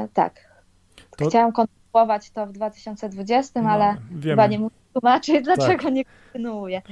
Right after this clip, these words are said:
Speaker 1: Chociaż na pewno wrócę do tego, jak będzie taka możliwość.
Speaker 2: Okej. Czyli eventy jako sposób, em, zacieśniania więzi ze społecznością polecasz?
Speaker 1: Tak.
Speaker 2: Super,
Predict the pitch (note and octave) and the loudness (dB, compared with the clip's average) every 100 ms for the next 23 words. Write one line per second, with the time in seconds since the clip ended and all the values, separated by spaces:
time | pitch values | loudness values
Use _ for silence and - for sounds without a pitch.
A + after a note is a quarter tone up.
0 | G3+ C4+ D#4+ D#4 D#4 D4 C4+ B3+ C4 A#3+ | -12 -4 -2 0 0 2 2 0 -2 -2
1 | A3 B3 A#3 A3 A3+ G#3+ G#3+ A3 G#3 G3 | -2 0 0 2 0 -2 -4 -2 0 0
2 | F#3+ F3 F3+ - - B2 - A#2+ C3+ - | -4 -4 -8 -10 -12 -10 -8 -10 -10 -18
3 | _ _ - D#3 G3 D#3 D#3 D#3+ D#3+ E3 | _ _ -4 -4 -2 0 0 0 -2 -4
4 | D#3 D#3 C#3+ C#3 C#3+ C#3 C3 - D3 - | -2 -4 -4 -6 -6 -8 -8 -8 -8 -8
5 | C#3 B2+ - - - _ _ C#3+ C3 B2+ | -12 -14 -20 -20 -20 _ _ -10 -8 -8
6 | C3+ A#2+ C#3 C3+ D3+ - C#3+ C3+ A#2+ C3+ | -8 -4 -4 -4 -10 -8 -8 -6 -6 -4
7 | C3+ A#2+ B2 A#2 B2+ - B2 - A#2+ - | -4 -6 -6 -8 -10 -8 -10 -8 -10 -10
8 | C3 A#2+ B2 B2 - - - - - - | -12 -10 -10 -10 -14 -20 -20 -20 -20 -20
9 | - - - - G#3+ G3+ - - - - | -20 -20 -10 0 2 0 -12 -20 -20 -20
10 | _ _ - _ _ - - B2+ C3 B2 | _ _ -20 _ _ -16 -14 -12 -14 -16